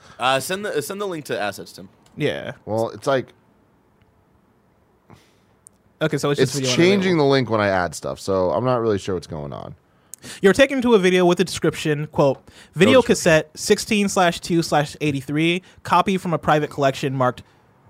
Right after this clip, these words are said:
Speaker 2: Shetpe." Shetpe? Sharpay.
Speaker 3: Sharpay. She's a character
Speaker 2: Sharpay.
Speaker 3: in High
Speaker 2: Oh,
Speaker 3: School
Speaker 2: from High
Speaker 3: Musical.
Speaker 2: School Musical. Uh, K S S R.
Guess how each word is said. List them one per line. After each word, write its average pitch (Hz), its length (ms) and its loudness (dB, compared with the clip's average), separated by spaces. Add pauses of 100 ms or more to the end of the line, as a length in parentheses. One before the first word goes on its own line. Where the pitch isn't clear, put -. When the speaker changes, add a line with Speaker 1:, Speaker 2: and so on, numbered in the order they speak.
(180)
Speaker 2:
Shetpe." 127 680 -4 (680)
Shetpe? 190 520 -4 (340)
Sharpay. - 360 -2
Speaker 3:
Sharpay. 104 560 2
She's - 200 -8
a - 40 -4
character 104 260 4
Speaker 2:
Sharpay. 127 140 4
Speaker 3:
in - 60 4
High - 60 4
Speaker 2:
Oh, 175 120 6
Speaker 3:
School 208 100 4
Speaker 2:
from 160 100 4
High 165 100 4
Speaker 3:
Musical. 160 80 2
Speaker 2:
School 165 120 0
Musical. 151 400 -2 (340)
Uh, 143 360 4
K 202 200 2
S 170 200 2
S 151 240 0
R. 127 360 -4